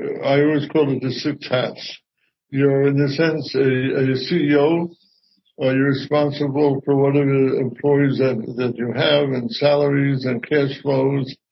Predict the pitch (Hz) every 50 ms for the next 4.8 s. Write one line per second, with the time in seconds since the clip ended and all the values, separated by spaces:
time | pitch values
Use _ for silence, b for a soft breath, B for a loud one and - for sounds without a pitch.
0 | _ _ _ _ _ _ - 127 127 127 127 127 131 131 127 127 127 123 123 -
1 | - 131 139 131 127 127 127 123 123 123 123 123 123 - _ _ _ _ _ _
2 | _ _ _ _ _ _ - - 185 185 170 165 160 156 156 156 147 - - 131
3 | 127 123 120 120 120 - 135 127 123 131 131 131 131 135 147 160 156 151 151 156
4 | 151 147 139 139 147 151 147 143 135 127 135 139 135 131 117 107